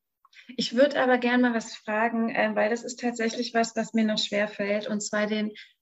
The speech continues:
Unterschied zwischen Intuition und Angst. Also wann ist sozusagen, das kriege ich noch nicht so gut hin, so diese Intui-, dieses Bauchgefühl, was Nein sagt,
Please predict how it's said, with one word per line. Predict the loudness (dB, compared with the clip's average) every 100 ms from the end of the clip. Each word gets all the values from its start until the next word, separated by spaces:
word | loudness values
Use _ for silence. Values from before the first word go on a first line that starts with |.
| _ _ _ 4
Unterschied | 8 8 6 2 2 2 0 -4
zwischen | -2 0 0 0
Intuition | 0 0 0 -2 -2 -4 -4 -2 0
und | 0 -2
Angst. | 0 0 0 -4 -8 -2
Also | 0 2 0 2
wann | 2 4
ist | 4 2 4
sozusagen, | 2 0 -6 -4 -2 0 -2 -2 -4 -10 _ _ _ _ _ _ _ _ -14
das | -2 0 0
kriege | 0 -2
ich | 0
noch | -2
nicht | -2 -4
so | -6
gut | -8 -8
hin, | -4 0 2 0 -4 -20 _
so | -6 -2
diese | 0 0 2 0
Intui-, | 2 2 2 2 -2 -2
dieses | -4 -4 -4
Bauchgefühl, | -2 -2 -2 -6 -10 -4 -2 -2
was | -2 -2
Nein | 0 2 2 2 2
sagt, | 2 -2 -2